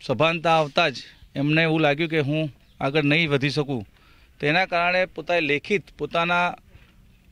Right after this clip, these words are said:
જીવતા જ અંગદાન કરવાનો એક લેખિતમાં ફેસલો કર્યો હતો અને એમને કુદરતને બહુ લાંબુ જીવાડવું ન હતું, પણ એ જીવી ન શક્યા, પરંતુ કેટલાય લોકોની જિંદગી બચાવવા માટે પોતાના જે અંગદાન કર્યા હતા, એ પૈકી લીવર તો તાત્કાલિક ટ્રાન્સફર થઈ ગયું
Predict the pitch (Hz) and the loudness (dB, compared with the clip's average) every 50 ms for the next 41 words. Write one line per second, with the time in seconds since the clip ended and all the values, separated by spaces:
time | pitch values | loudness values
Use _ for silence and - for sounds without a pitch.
0 | _ - 117 110 151 156 175 160 - 208 208 202 175 165 160 180 180 165 156 170 | _ -8 -4 0 0 0 0 2 2 2 2 2 0 -2 -2 0 0 2 2 2
1 | 175 180 180 170 - - - - - 151 151 160 175 175 175 170 165 165 156 - | 0 0 -4 -8 -12 -14 -12 -6 -4 -2 0 2 0 2 2 0 0 0 -2 -2
2 | 160 139 131 147 - - 170 151 165 165 147 - 139 135 - - 151 160 151 165 | -2 0 0 -2 -2 -4 -6 -4 -4 -4 -2 0 -2 -2 -2 -2 -6 -4 -2 -2
3 | 160 160 151 175 180 180 190 - - - - - - - - - - 143 156 156 | -2 -2 -2 -4 -6 -6 -8 -16 -20 -20 -20 -20 -20 -20 -16 -8 -4 -2 0 2
4 | 160 151 156 165 175 180 170 - - 151 143 143 160 170 160 - 165 170 170 170 | 2 2 2 2 0 0 -2 -4 -8 -10 -4 -2 0 0 0 -2 -2 -2 -2 -2
5 | 165 156 156 160 160 151 147 147 151 165 160 135 143 143 151 156 160 160 151 156 | 0 0 0 2 2 2 2 0 0 -2 -2 -2 0 0 2 2 2 0 0 0
6 | 160 156 - 156 135 117 - - - - - - - - - - - - - - | -2 -2 -2 -4 -6 -6 -6 -10 -18 -20 -20 -20 -20 -20 -20 -20 -20 -20 -20 -20
7 | - - - 160 165 147 - 156 165 185 190 170 185 175 - 175 156 180 180 165 | -12 -4 -2 -2 0 0 0 0 0 2 2 2 2 2 2 0 0 0 0 -2
8 | - 160 156 170 170 160 190 180 156 - - 160 151 - 160 - - 190 180 165 | -2 -4 -6 -6 -4 -4 -4 -4 -4 -4 -4 -6 -2 0 0 2 2 2 0 -2
9 | - 170 170 175 165 139 139 143 147 147 170 156 147 135 - 160 156 156 151 151 | -4 -2 0 0 0 0 0 0 0 0 0 0 0 0 2 2 2 2 0 0
10 | 143 156 143 143 139 127 151 151 151 147 135 147 139 135 160 165 160 160 151 147 | -2 -2 -4 -4 -6 -4 -4 -2 -2 -2 0 0 0 0 -2 -2 -2 -4 -4 -4
11 | 127 143 135 135 131 120 135 123 - - - - - - 143 151 151 - 156 156 | -6 -6 -6 -6 -4 -4 -6 -8 -10 -12 -20 -20 -12 -6 -4 -4 -2 -2 -2 -2
12 | 160 156 139 139 147 147 160 156 - 156 131 - 143 - - - 156 156 139 - | -2 -2 -2 -2 -2 0 -2 0 -2 -2 -2 -2 -2 -2 -2 -2 -4 -4 -4 -4
13 | - 143 127 120 - - 180 165 - 156 143 127 127 117 | -2 -2 -2 -2 -2 -4 -4 -2 -2 -2 -2 -2 -4 -6